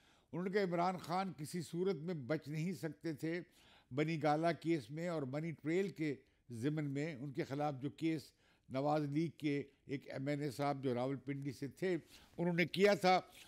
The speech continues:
अ, तो वो उस वक्त नवाज शरीफ का केस भी था और जहांगीर खान तरीन का केस भी था। तो उस वक्त, अ, इमरान खान जनरल बाजवा के पास गए और उन्होंने कहा कि उन्हें बचाया जाए, अ,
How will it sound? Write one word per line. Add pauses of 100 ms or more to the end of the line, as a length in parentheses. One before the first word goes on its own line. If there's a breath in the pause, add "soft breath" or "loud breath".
(320 loud breath)
अ,
तो
वो
उस
वक्त
नवाज
शरीफ
का
केस
भी
था (380 loud breath)
और
जहांगीर
खान
तरीन
का
केस
भी
था। (600 soft breath)
तो
उस
वक्त,
अ, (720)
इमरान
खान
जनरल
बाजवा
के
पास
गए
और
उन्होंने
कहा
कि
उन्हें
बचाया
जाए,
अ,